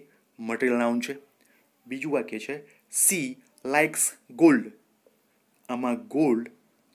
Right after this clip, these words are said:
એ મટીરિયલ નાઉન છે. ત્રીજું છે, "They drink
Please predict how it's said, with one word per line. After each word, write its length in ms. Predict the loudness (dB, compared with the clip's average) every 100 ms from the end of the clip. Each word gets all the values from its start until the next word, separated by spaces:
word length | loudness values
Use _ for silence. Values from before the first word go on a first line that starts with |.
| -6
એ 240 | -2 -2 -4 _ _ -16
મટીરિયલ 400 | -6 -4 0 2
નાઉન 260 | 2 2 0
છે. 160 | -6 -12 -18 _ _ _ _ -16
ત્રીજું 260 | -12 -8
છે, 260 | -4 -4 -6 -14 _ _ _ _ -14 -4
"They 280 | 0 0 -2 _ _ _ -4
drink 240 | 0 0